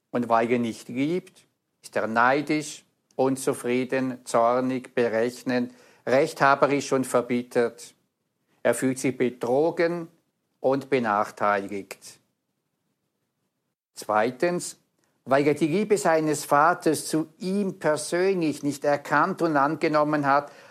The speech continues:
hat er auch nie bemerkt, was der Vater ihm alles schenken wollte. Er versteht sich nicht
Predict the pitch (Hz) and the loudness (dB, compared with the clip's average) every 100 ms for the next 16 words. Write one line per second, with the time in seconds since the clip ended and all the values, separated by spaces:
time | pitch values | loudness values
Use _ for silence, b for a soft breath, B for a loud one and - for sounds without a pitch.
0 | B - 147 160 143 147 143 170 185 196 | B 0 2 4 4 2 0 -6 -4 -2
1 | 185 151 139 151 165 - _ 135 139 147 | 0 2 2 0 -2 -10 _ -2 0 0
2 | 135 135 131 147 156 151 143 135 139 143 | 0 2 2 2 0 0 0 0 2 0
3 | 143 - 202 226 - 196 156 139 113 - | -4 -4 -4 -4 -6 -6 0 0 -2 -6
4 | 104 - _ _ _ _ _ _ _ _ | -14 -14 _ _ _ _ _ _ _ _
5 | _ _ - 135 143 151 147 - 160 165 | _ _ -2 0 0 0 -2 -2 -2 -2
6 | - 170 147 - 165 202 - - | -4 -6 -6 -6 -4 -2 -6 -12